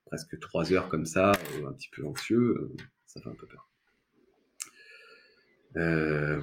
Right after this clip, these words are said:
voilà, euh, à ce moment-là, elle lui dit, « Bon, bah, écoutez, comme vous êtes à deux et demi, trois, on va vous poser la péridurale. » Il devait être, euh, dix-sept heures, dix-sept heures trente, je pense. Donc, je vais chercher l'anesthésiste, euh,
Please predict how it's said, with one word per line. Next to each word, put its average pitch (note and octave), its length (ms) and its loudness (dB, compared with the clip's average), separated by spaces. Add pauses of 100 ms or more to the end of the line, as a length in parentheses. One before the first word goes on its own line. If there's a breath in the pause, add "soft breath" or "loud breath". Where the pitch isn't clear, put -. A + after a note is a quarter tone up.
voilà, A2+ 540 6
euh, D#2+ 420 2
à D#2+ 60 -6
ce - 160 -2
moment-là, F#2+ 420 6
elle E2+ 60 4
lui D#2+ 80 0
dit, « E2+ 120 0
Bon, F2+ 120 2
bah, D#2 140 -4
écoutez, - 300 0
comme D#2+ 140 -2
vous D#2+ 140 0
êtes D#2+ 140 0
à D#2 40 2
deux E2 160 0
et E2+ 60 2
demi, E2 180 2
trois, F#2 520 -2 (120)
on - 60 -20
va - 100 -14
vous D#2+ 60 -14
poser F2 280 -4
la D#2+ 60 0
péridurale. » E2 560 -2 (880 loud breath)
Il - 120 -4
devait E2 300 0
être, - 280 -4
euh, D#2+ 300 -6 (500)
dix-sept D#2+ 480 -4
heures, F2+ 140 0
dix-sept - 260 -8
heures - 80 -8
trente, G2 220 -8
je - 60 -6
pense. - 300 -12 (1000 soft breath)
Donc, E2 180 2
je E2 60 0
vais D#2 40 2
chercher E2 280 0
l'anesthésiste, D#2+ 920 -4
euh, G1+ 160 -6